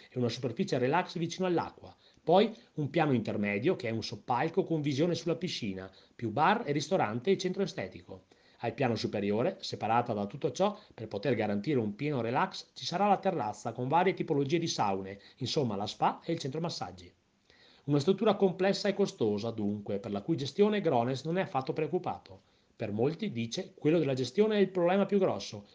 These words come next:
ma io non la vedo così. Di certo non potrà prenderla in mano chi non è del settore, ma ci sono delle società con grande esperienza che sono già venute a vedere cosa stiamo facendo.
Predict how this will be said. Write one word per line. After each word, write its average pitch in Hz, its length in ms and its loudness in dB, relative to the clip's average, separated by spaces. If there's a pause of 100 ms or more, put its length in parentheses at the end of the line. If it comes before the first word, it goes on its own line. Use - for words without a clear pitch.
ma 156 120 -2
io 151 200 2
non 165 140 2
la 170 80 4
vedo 165 200 2
così. 139 400 -2 (380)
Di 117 160 -4
certo 110 460 -4 (160)
non 139 140 -2
potrà 170 320 4
prenderla 156 420 4
in 131 80 2
mano 165 320 2
chi - 100 -8
non 120 160 2
è 131 60 0
del 131 100 0
settore, 117 580 4 (280)
ma 113 80 -8
ci 117 120 -6
sono 165 200 2
delle 127 180 4
società 127 460 0
con 147 120 -4
grande 190 260 2
esperienza 113 600 -2
che 117 100 -8
sono 135 220 -4
già 160 160 2
venute 151 300 0
a 123 40 -2
vedere 165 320 0
cosa 190 220 0
stiamo 180 240 -2
facendo. 98 520 -6